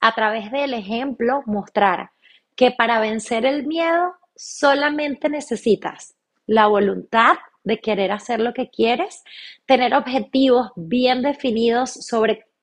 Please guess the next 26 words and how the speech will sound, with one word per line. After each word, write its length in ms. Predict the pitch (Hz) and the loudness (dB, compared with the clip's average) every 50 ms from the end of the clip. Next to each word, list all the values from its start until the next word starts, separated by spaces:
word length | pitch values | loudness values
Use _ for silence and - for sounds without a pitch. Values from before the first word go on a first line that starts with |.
| _ _ _ - | _ _ _ 0
qué 240 | - 285 277 320 | 2 4 4 4
es 100 | 359 311 | 2 0
lo 200 | 269 269 269 269 | -2 -2 -2 -2
que 140 | 269 247 214 | -2 -4 -4
quieres 320 | - - 226 226 247 226 - | -2 -2 0 0 -2 -4 -8
conseguir 520 | - 240 240 226 - - 208 202 208 208 | -10 -12 -10 -10 -6 -2 0 2 2 2
a 100 | 220 214 | 0 -2
través 300 | - 214 208 214 226 202 | -2 -2 -2 -2 -2 -2
de 220 | 202 214 214 202 190 | -2 0 0 0 0
esto, 380 | 190 - _ - 196 196 202 - - - - - - - - - _ _ _ | -2 -6 _ -6 -6 -6 -6 -8 -14 -20 -20 -20 -20 -20 -20 -20 _ _ _
qué 360 | _ - 285 294 339 381 349 285 | _ 2 4 6 6 4 2 2
es 100 | 254 247 | 0 -4
lo 200 | 269 247 240 - | -4 -4 -4 -4
que 120 | 247 240 | -6 -6
necesitas 920 | 233 226 226 220 - - 214 196 - - 247 214 196 - 214 220 233 - - - | -4 -4 -6 -6 -8 -10 -12 -10 -8 -6 -6 -6 -4 -2 -2 -2 -2 -2 -6 -4
y 140 | - 294 208 | -2 -2 -2
con 180 | - 277 262 | -2 -8 -10
esta 240 | 285 247 - _ 330 | -14 -16 -8 _ -4
lista 340 | 349 349 370 339 - - 370 | -2 -2 -4 -4 -2 -2 -2
de 60 | 349 | -2
expectativas 840 | - - _ - 240 233 - - 190 190 _ 240 240 247 262 - - | -2 -4 _ -2 -2 -2 -2 -8 -14 -6 _ 0 0 0 0 -2 -6
gigantísimas 920 | - 311 277 226 208 208 202 - 269 262 247 - - 226 220 240 262 - - | -6 -4 -2 -2 -2 -4 -2 -2 -2 -4 -2 -4 -6 -6 -4 -6 -6 -8 -8
que 120 | - 190 | -8 -6
ya 120 | 185 185 180 | -4 -4 -4
les 120 | 202 196 | -6 -8
comenté, 580 | - 277 269 277 285 269 - 254 220 226 - | -10 -8 -8 -6 -8 -4 0 0 0 0 -2